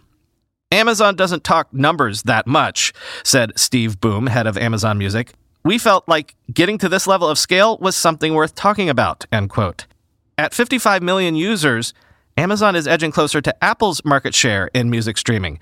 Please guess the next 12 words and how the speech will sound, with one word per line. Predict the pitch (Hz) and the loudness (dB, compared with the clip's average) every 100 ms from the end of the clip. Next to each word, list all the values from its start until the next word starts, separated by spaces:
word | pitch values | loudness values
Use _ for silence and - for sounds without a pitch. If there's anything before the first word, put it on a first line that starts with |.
| - - - - | -18 -18 -14 -4
Apple | 127 135 151 | -2 0 0
last | 147 143 - | 2 2 2
summer | 156 151 160 | 0 2 0
said | - 147 143 - | 2 2 2 0
it | 208 | -2
had | 185 165 156 185 - | 2 2 2 0 -2
sixty | - 156 - 143 | -2 -2 0 0
million | 139 135 131 | 2 0 -2
subscribers | - 120 - 127 127 131 | -4 -4 0 0 0 -2
to | - | -2
Apple | 123 123 | -2 0
Music. | 117 117 135 165 | -2 0 -2 -4